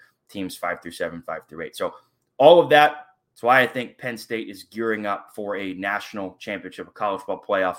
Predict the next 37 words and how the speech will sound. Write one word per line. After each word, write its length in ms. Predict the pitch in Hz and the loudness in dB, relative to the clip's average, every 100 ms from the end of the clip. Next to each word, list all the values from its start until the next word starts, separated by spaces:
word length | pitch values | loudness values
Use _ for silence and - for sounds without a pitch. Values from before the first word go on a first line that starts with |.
| - _ _ | -10 _ _
run. 360 | 92 123 95 - _ _ - | 0 0 0 -4 _ _ -10
I 40 | |
don't 100 | 110 | -2
know 80 | 131 | 0
if 140 | 131 | 2
they'll 120 | 151 | 0
get 240 | 143 170 165 | 2 0 0
there. 140 | 160 | -2
I 20 | |
don't 160 | 143 131 | -2 -2
know 60 | 135 | -6
if 100 | 131 | -8
they'd 220 | 120 107 | -10 -4
win 160 | 147 | -4
it 100 | 151 | -4
if 100 | 127 | -6
they 120 | 120 120 | -8 -2
got 240 | 123 117 | -2 0
there, 240 | 117 104 - _ | -2 -4 -6 _
but 80 | - | -18
I'm 60 | 98 | -8
telling 300 | 139 131 120 | -2 -2 -2
you, 60 | |
they're 200 | 113 110 | -4 -6
gearing 340 | - 117 110 107 | -4 -2 -2 -2
up 300 | 104 - _ | -4 -6 _
to 120 | 110 | -14
have 260 | 110 104 - | -6 -6 -6
success. 560 | 95 - 104 90 - - _ _ _ | -14 -10 -8 -6 -10 -20 _ _ _
Be 140 | 117 | -8
excited, 460 | 127 131 135 113 110 | -6 -4 -4 -4 -6
Penn 180 | 117 107 | -12 -12
State 240 | 110 - | -12 -12
fans. 300 | 107 101 92 | -10 -10 -12
Trust 340 | - 110 107 | -8 -8 -8
the 60 | - | -12
process. 560 | - 110 98 - 95 | -10 -8 -6 -8 -10